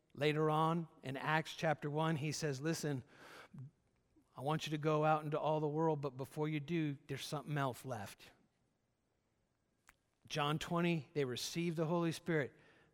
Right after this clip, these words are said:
There's something else left. Acts chapter two, when he poured out the Holy Spirit.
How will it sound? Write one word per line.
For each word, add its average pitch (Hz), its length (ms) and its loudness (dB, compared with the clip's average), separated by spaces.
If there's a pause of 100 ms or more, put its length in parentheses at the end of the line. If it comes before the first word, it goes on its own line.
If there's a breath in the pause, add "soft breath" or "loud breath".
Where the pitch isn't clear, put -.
There's 120 160 -6
something 151 400 -2
else 151 260 2
left. 139 280 2 (120)
Acts 135 280 0
chapter 151 340 0
two, 139 300 -4 (220 loud breath)
when 135 120 -8
he 127 140 -6
poured 151 360 -2
out 139 240 2
the 131 60 -14
Holy 107 320 -12
Spirit. - 440 -14